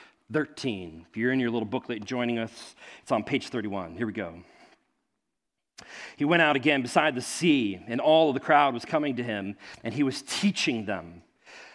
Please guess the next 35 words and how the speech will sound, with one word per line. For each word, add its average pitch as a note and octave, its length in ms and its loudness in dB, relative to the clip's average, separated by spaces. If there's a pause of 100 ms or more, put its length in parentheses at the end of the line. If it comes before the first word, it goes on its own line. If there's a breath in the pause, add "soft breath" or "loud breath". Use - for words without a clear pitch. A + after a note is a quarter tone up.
(160 loud breath)
And D3 260 4
as G3+ 300 6
he F3+ 100 -4
passed F#3 340 0
by, F3 220 8
he D#3 80 2
saw D#3 240 4
Levi, C#3+ 380 6
the B2 100 -2
son D3+ 240 2
of B2+ 80 0
Alphaeus, C3 560 2
sitting D3+ 460 0
at C#3 180 0
the C3 60 -8
tax D#3+ 340 2
booth, A2+ 320 -4 (240 loud breath)
and C#3+ 100 0
he D3 60 2
said G3 480 2 (180)
to D3 140 0
him, B2+ 260 0
"Follow D#3 480 6
me." A#2 420 -2 (180 loud breath)
And G#2+ 100 -8
he A2+ 80 -4
rose G#2 640 -2
and A2 320 -4 (280 loud breath)
followed G2+ 440 2
him. G2+ 300 -4 (240 loud breath)
Guys, C3+ 240 4
does C#3 160 -6
this D#3 160 -4
sound D#3+ 300 0
familiar? D3 540 0